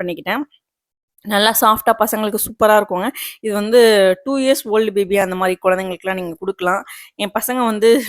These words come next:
நான் வந்து தண்ணி கொடுத்தா தான் சாப்பிடுவாங்க. அந்த மாதிரி பசங்கன்னு வச்சுக்கோங்களேன். அ, ஒரு வாய் சாப்பாடு, ஒரு வாய் தண்ணி குடிக்கிற பசங்க. So அதனால இவங்களுக்கு வந்து கொஞ்சம் சாஃப்டாவே பண்ணிக்கிட்டேன். இது வந்து எமர்ஜென்சிக்காக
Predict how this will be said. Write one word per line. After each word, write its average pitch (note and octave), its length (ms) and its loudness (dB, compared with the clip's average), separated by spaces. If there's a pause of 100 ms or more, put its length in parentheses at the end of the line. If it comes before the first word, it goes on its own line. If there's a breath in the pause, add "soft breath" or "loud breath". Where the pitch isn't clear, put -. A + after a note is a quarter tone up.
நான் F#3 240 -2
வந்து F#3+ 560 2
தண்ணி G3 200 -4
கொடுத்தா G3+ 280 2
தான் A3 120 2
சாப்பிடுவாங்க. F#3 520 -4
அந்த F3+ 240 -8
மாதிரி F#3 240 -4
பசங்கன்னு F#3+ 260 -12
வச்சுக்கோங்களேன். F3 520 -8 (560 loud breath)
அ, G3 140 -4
ஒரு G#3 160 4
வாய் A3 120 4
சாப்பாடு, G3 400 2
ஒரு F#3+ 100 2
வாய் F#3+ 120 4
தண்ணி F#3+ 240 -2
குடிக்கிற E3+ 320 -6
பசங்க. F3 360 -8
So G3 340 2
அதனால F#3 520 2 (320 loud breath)
இவங்களுக்கு A3+ 380 2
வந்து A#3+ 120 0
கொஞ்சம் G#3+ 260 -4 (100)
சாஃப்டாவே G#3 420 2
பண்ணிக்கிட்டேன். F#3 360 -2
இது G#3 180 0
வந்து G#3 200 2 (120)
எமர்ஜென்சிக்காக G#3 720 0